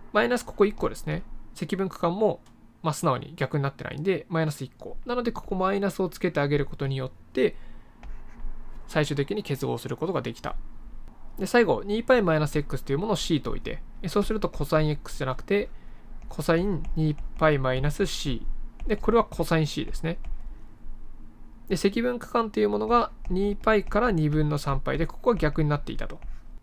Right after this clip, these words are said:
ディーエックスというものがマイナスディーシーになってきて、ここにマイナスが出てきてたんで、このマイナスと積分区間をひっくり返すので、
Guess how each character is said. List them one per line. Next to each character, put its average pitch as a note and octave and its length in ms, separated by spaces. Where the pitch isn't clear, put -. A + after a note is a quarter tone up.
デ E3 120
ィ F#3 40
ー F#3 40
エ - 40
ッ F3+ 60
ク E3+ 100
ス - 80
と D#3+ 100
い - 20
う D3+ 40
も F#3 100
の G#3+ 80
が D#3 80
マ E3 160
イ F#3+ 80
ナ F#3+ 80
ス D3+ 120
デ D3 100
ィ - 20
ー C#3+ 40
シ D3+ 120
ー - 20
に - 60
な A#2+ 60
っ - 40
て - 120
き - 40
て、 D3 80
こ - 100
こ A#3+ 80
に A#3+ 60
マ G#3 140
イ G3+ 40
ナ G3+ 80
ス F3 100
が F3 80
出 E3 100
て C#3 80
き - 80
て - 80
た - 140
ん D3 160
で、 G3 240
こ - 140
の A3+ 100
マ E3+ 160
イ E3+ 60
ナ D#3+ 100
ス - 80
と - 100
積 E3 260
分 E3+ 140
区 - 120
間 D3 100
を C3+ 40
ひ - 120
っ - 20
く D3 120
り C3+ 80
返 C3 160
す - 100
の C3 100
で、 G3 260